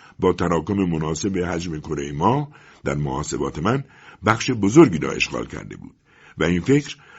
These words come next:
برخلاف نظریات مخالف فراوان در این مورد و حتی اقرار می‌کنم برخلاف نظریهٔ عمومی دایر بر این که هیچ گونه جوی در اطراف کرهٔ ماه وجود ندارد، در تخیل من رسوخ کرده بود.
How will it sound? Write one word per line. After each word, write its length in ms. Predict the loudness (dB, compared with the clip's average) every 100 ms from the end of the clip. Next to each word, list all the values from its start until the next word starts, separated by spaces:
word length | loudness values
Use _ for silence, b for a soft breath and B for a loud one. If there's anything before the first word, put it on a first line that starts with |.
| -2
برخلاف 520 | 0 2 4 4 4
نظریات 680 | 2 2 2 0 2 0 0
مخالف 520 | -2 -2 -2 -2 -2
فراوان 480 | -4 -4 0 2 2
در 140 | 0
این 120 | -2 -4
مورد 360 | -4 0 0 -2 B B B -4
و 100 | -2
حتی 220 | 0 0
اقرار 420 | -2 2 4 4
می‌کنم 460 | 2 -2 -4 -4 -6 B B B
برخلاف 520 | -2 0 2 4 4 4
نظریهٔ 640 | 2 2 0 0 2 2
عمومی 640 | 0 -2 -2 0 0 0 B B B 2
دایر 300 | 6 8 6
بر 140 | 4
این 160 | 2 0
که 120 | 2
هیچ 280 | 4 4 2
گونه 240 | 0 0
جوی 460 | 2 2 2 0 0
در 160 | 0
اطراف 380 | -2 -4 -4 -4
کرهٔ 320 | -4 -4 -4
ماه 260 | -4 -2 -2
وجود 340 | -4 -6 -6
ندارد، 500 | -4 -2 0 0 -2 B B B
در 100 | -4
تخیل 500 | -4 -4 -4 -2 0
من 260 | 0 0 -2
رسوخ 320 | -4 -4 -6
کرده 280 | -10 -12 -14
بود. 160 | -20